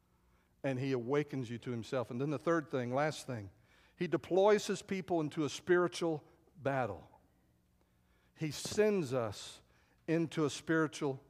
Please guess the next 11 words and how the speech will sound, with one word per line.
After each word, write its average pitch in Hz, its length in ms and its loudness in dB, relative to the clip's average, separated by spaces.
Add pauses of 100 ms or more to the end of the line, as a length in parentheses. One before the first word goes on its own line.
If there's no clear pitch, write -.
(280)
battle. 120 500 -2 (1000)
One 151 160 0
of 160 80 0
the 123 80 -6
struggles 160 360 2
I 147 80 2
had 147 180 2
with 135 100 -8
this 151 140 -4
particular - 360 -2
message 160 420 -2